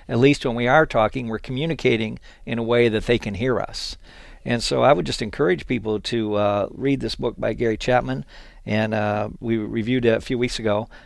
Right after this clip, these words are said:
but just the idea that, uh, if you speak the language so that your, your, the words you're speaking, your w-, spouse can understand you,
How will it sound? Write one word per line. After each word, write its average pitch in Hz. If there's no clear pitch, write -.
but 110
just 127
the 127
idea 113
that, 98
uh, 98
if 98
you -
speak -
the 107
language 123
so -
that 117
your, 104
your, 131
the 123
words 135
you're 127
speaking, 123
your 113
w-, 110
spouse 127
can 113
understand 117
you, 104